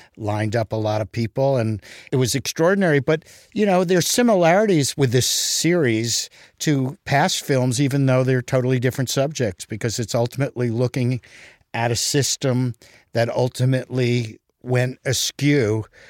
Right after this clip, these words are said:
So on one hand, it's a, a series about a serial murderer,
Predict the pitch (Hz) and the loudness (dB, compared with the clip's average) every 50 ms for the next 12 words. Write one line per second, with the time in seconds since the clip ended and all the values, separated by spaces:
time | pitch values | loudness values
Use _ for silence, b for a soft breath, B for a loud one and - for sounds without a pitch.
0 | B B B - - 139 127 127 131 139 151 151 147 147 139 123 117 120 120 - | B B B -6 -2 0 0 0 2 2 2 2 2 2 2 2 0 0 -2 -2
1 | 139 120 110 - _ 117 110 - - 156 147 147 139 117 104 120 98 117 110 107 | -4 -4 -4 -8 _ -8 -6 -2 -2 0 2 2 0 0 0 -2 -2 -2 -2 -2
2 | 98 - - - 185 180 160 139 117 113 110 110 107 104 104 101 104 104 104 123 | -4 -4 -2 0 0 2 2 0 0 -2 -2 -4 -4 -4 -4 -4 -6 -6 -6 -6
3 | 131 | -8